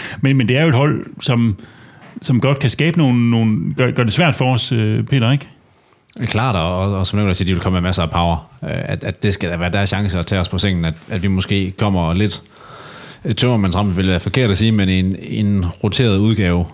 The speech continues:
Speaker 2: hvor at vi ved, der er bare nogle automatismer, der ikke sidder, fordi at, at der er nogle, nogle spillere, der ikke er vant til at spille ved siden af hinanden i gældende kampe. Øhm, så jeg vil næsten sige, at, at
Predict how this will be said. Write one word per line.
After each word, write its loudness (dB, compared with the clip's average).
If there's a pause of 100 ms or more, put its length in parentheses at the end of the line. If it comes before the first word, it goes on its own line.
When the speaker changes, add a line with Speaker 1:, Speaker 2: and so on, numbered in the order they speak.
(100)
Speaker 2:
hvor 0
at -2
vi -4
ved, 2
der -4
er 0
bare 0
nogle 0
automatismer, -2
der 0
ikke -2
sidder, 0
fordi -2
at, -2 (240)
at -6
der -2
er 0
nogle, 0 (100)
nogle -2
spillere, 0
der 0
ikke 0
er 0
vant 0
til -4
at -2
spille -4
ved -2
siden 0
af 0
hinanden 0
i 2
gældende 0
kampe. 0 (180)
Øhm, -4 (1000)
så 0
jeg -2
vil 2
næsten 2
sige, 4
at, -2
at -2